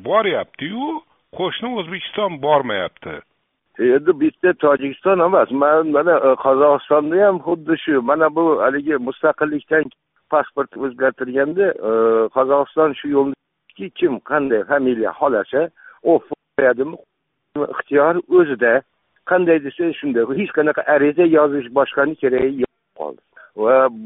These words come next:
Speaker 2: bu juda yaxshi o'sha milliy yo'lda o'zligiga, eski, e, davrga, an'anaga, ularchi millatni yaxlitligini saqlash degan narsaga to'g'ri kelardi.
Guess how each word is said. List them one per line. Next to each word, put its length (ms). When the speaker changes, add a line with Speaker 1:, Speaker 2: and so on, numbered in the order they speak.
Speaker 2:
bu 260
juda 260
yaxshi 440
o'sha 180
milliy 500
yo'lda 340
o'zligiga, 560
eski, 300
e, 80
davrga, 480
an'anaga, 580
ularchi 380
millatni 480
yaxlitligini 680
saqlash 420
degan 280
narsaga 400
to'g'ri 320
kelardi. 440